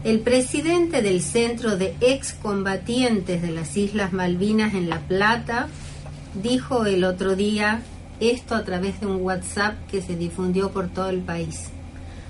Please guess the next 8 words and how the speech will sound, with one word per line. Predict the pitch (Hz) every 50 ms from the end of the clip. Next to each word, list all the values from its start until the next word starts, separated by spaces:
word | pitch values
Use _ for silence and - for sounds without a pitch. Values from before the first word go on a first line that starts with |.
| - - - -
"Te | - 220 208
presento | - - 208 220 220 220 - - 262 269 277 285 277 - 285 269
a | 247 220
su | - - - 185
señoría", | 180 - 185 180 180 185 185 185 180 185 180 165 165 160
dice | 160 165 165 - - 185
el | 170 165
WhatsApp. | 165 165 156 156 - - - 160 160